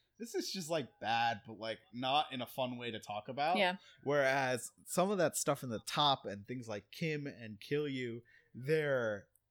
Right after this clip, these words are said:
Speaker 1: technically put together in a, in a well, in a good way. So then you actually have to have a discussion about the content. Like,
Speaker 2: Yeah.
Speaker 1: it is not just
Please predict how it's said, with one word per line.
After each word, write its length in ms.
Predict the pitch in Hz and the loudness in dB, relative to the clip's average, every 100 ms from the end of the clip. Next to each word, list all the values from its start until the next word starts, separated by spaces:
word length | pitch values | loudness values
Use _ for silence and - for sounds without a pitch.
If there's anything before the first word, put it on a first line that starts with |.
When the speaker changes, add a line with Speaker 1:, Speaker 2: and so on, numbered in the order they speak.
| _ _ _ - | _ _ _ -4
Speaker 1:
technically 880 | - 196 - 208 196 - 160 156 | 4 4 4 -2 -4 0 2 2
put 340 | 131 - 175 - | 0 0 -2 0
together 540 | 156 143 147 139 135 | 0 4 4 4 0
in 240 | 135 123 117 | -2 -4 -2
a, 280 | 110 107 95 - | -2 -4 -6 -10
in 160 | 113 113 | -8 -6
a 80 | 107 | -4
well, 500 | 107 127 110 104 98 - | 2 2 2 -2 -8 -4
in 100 | 131 | -4
a 60 | |
good 240 | 127 147 120 | 0 0 4
way. 400 | 127 110 87 80 - - - | 4 4 0 -10 -18 -20 -20
So 220 | - - 175 | -8 -2 4
then 360 | 156 185 151 - | 6 4 0 -10
you 200 | 135 147 | -4 2
actually 280 | 151 - 160 | 2 2 0
have 80 | - | 0
to 60 | |
have 120 | 139 113 | -2 -2
a 40 | |
discussion 440 | 120 - 127 - | -6 -4 -4 -4
about 200 | 107 104 | -6 -6
the 60 | - | -10
content. 540 | - 104 95 - 76 73 - | -8 -8 -8 -8 -10 -12 -8
Like, 300 | 107 107 - - | -6 -6 -6 2
Speaker 2:
Yeah. 260 | 214 180 202 | 4 4 2
Speaker 1:
it 120 | 127 127 | 0 0
is 180 | 123 | -2
not 380 | 113 139 143 139 | -2 0 0 -2
just 400 | - 156 147 - | 2 2 2 -2